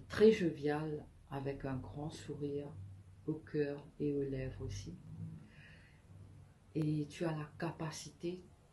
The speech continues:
de relever les défis et de relever les challenges.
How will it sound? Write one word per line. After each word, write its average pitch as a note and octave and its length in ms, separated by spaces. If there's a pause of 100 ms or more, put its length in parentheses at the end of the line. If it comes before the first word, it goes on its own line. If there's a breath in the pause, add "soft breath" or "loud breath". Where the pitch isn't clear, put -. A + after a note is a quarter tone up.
(460)
de F3+ 120
relever E3 840 (340)
les D3+ 160
défis C#3+ 460 (1800)
et C#3+ 560 (280)
de D3+ 120
relever D3 560
les C#3 180
challenges. C#3+ 800